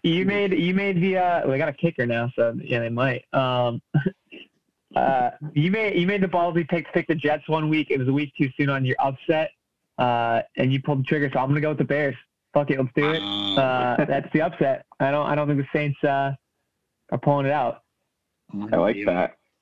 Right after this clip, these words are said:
Speaker 2: If you're
Speaker 3: Especially
Speaker 2: looking to win
Speaker 3: Kamara
Speaker 2: money
Speaker 3: doesn't
Speaker 2: this
Speaker 3: play.
Speaker 2: week, yeah. I mean, if you're looking to win money this week, I mean, you've got a Pittsburgh, Buffalo teaser staring you right in the face where all those two teams have to do is win.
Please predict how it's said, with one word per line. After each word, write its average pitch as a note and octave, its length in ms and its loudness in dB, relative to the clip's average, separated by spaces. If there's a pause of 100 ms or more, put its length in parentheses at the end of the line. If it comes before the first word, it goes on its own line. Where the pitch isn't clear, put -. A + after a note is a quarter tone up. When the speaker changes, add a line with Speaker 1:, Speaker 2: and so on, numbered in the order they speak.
(520)
Speaker 2:
If C3+ 160 -2
you're F3+ 120 4
Speaker 3:
Especially A3 260 0
Speaker 2:
looking - 40 0
to G#3+ 100 2
win G3 100 2
Speaker 3:
Kamara F3+ 100 2
Speaker 2:
money D#3 200 2
Speaker 3:
doesn't C3+ 160 -2
Speaker 2:
this - 100 -8
Speaker 3:
play. D#3+ 220 2
Speaker 2:
week, - 280 -10 (760)
yeah. G2 320 -4
I G2 60 -10 (200)
mean, C3+ 160 2
if C#3+ 140 0
you're A3 80 4
looking A3+ 260 0
to F#3 80 2
win D3+ 180 2
money B2+ 240 0
this G#2+ 240 -4
week, G#2 240 2
I G#2+ 60 -2
mean, G#2 180 0
you've A#2 180 0
got B2+ 180 -2
a G2+ 60 -6
Pittsburgh, G2+ 840 -4
Buffalo G#2 440 -2
teaser G2+ 380 0
staring G#2 400 -2
you F#2+ 160 0
right G#2 140 -2
in G2 80 -4
the G2 80 -4
face G2+ 400 -4
where G2 140 -12
all G2 160 -10
those F#2+ 240 -6
two G#2 160 -2
teams G2+ 320 -6
have G2+ 180 -8
to G#2 80 -10
do G2 140 -4
is F#2 160 -18
win. F#2+ 340 -6